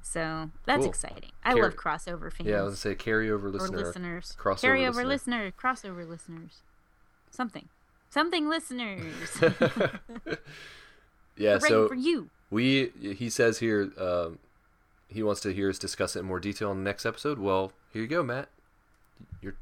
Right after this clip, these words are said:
Speaker 2: this is the right episode to listen to because we will be discussing, uh, the Jeffrey Brown books in more detail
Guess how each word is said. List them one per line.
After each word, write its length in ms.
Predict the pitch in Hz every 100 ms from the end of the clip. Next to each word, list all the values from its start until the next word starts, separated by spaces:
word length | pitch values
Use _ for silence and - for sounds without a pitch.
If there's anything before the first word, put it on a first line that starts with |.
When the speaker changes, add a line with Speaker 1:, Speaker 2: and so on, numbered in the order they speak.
| -
Speaker 2:
this 160 | 117 -
is 120 | 107
the 100 | 110
right 160 | 110 110
episode 260 | 107 120
to 60 | 104
listen 240 | 107 104
to 100 | 104
because 260 | 95 95 90
we 120 | 95
will 200 | 98 101
be 100 | 95 95
discussing, 600 | 92 104 95 101 90 90 - - - _ _ -
uh, 220 | 85 87
the 80 | 87
Jeffrey 260 | 85 90 87
Brown 240 | 90 87
books 240 | 82 82 -
in 140 | 90
more 420 | 87 85 85 82 71
detail 640 | 90 87 87 73 69